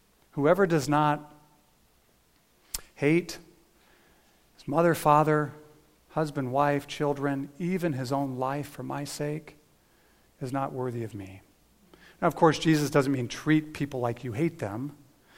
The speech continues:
It's just in comparison with our love to him,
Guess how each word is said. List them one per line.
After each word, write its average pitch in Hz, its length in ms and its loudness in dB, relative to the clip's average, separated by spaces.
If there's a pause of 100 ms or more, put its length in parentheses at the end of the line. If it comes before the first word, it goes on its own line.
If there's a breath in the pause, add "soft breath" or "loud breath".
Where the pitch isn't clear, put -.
(240 loud breath)
It's 175 180 2
just 190 360 4
in 190 300 2
comparison 190 880 0
with 175 140 2
our 151 140 4
love 165 360 2
to 143 120 -4
him, 147 580 -2